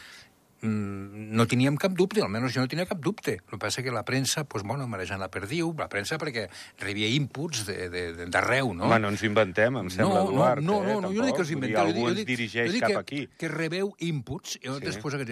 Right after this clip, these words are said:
Speaker 1: però és que jo no sé si algú, si algú s'ha sorprès d'aquesta notícia, no, no ho sé,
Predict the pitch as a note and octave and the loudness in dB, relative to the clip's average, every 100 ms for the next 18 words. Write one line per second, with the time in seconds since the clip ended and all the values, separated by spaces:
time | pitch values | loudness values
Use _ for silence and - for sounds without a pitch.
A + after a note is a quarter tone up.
0 | G#2 G2+ F2+ - G#2 - G2+ A2+ D#3+ B3+ | -6 -8 -8 -10 -10 -10 -6 -2 0 0
1 | - E3+ C3 B2+ B2+ - - B2+ A#2+ B2+ | 0 -2 -2 -4 -8 -8 -6 -4 -2 -2
2 | C3 - A2 F2 A#2+ A#2+ A2 G2 G2+ G2 | -2 -4 -6 -4 -2 -2 -2 -6 -6 -6
3 | F#2+ F2+ B2+ F#3 F3 G2 G2 G2+ G2 G2+ | -8 -6 -4 -4 -4 -6 -8 -8 -6 -8
4 | F#2+ - E3+ | -8 -6 -6